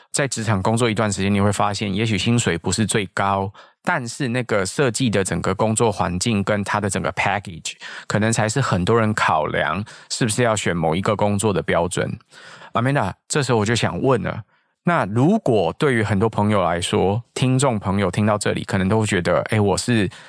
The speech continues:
面试者，所以我在准备。可是也有很多人是刚开始练习要去面试别人，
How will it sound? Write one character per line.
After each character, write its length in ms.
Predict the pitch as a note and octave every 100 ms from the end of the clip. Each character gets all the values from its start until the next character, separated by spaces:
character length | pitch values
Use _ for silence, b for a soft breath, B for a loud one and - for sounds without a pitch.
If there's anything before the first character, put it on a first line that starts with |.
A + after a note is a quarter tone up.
| B -
面 180 | C#3
试 200 | G#2+ B2+
者， 180 | G2+ C2
所 120 | -
以 40 | D3
我 100 | F2+
在 140 | G#2+
准 240 | - E2 -
备。 260 | G#2 D#2+ - B B B
可 140 | A2
是 280 | G#2 E3+ C3
也 160 | A#2+
有 120 | C3 C3+
很 220 | A2+ F#2+
多 180 | A#2 A#2+
人 220 | G2+ F#2+
是 220 | - A2+
刚 260 | - B2 B2+
开 300 | - B2 B2
始 320 | - D#2+ C2+
练 280 | A#2+ A#2 G2
习 380 | - - E2 -
要 200 | B2+ G#2+
去 160 | -
面 200 | A2 A#2
试 200 | G2+ A2+
别 180 | F#2 D#2
人， 340 | E2 - -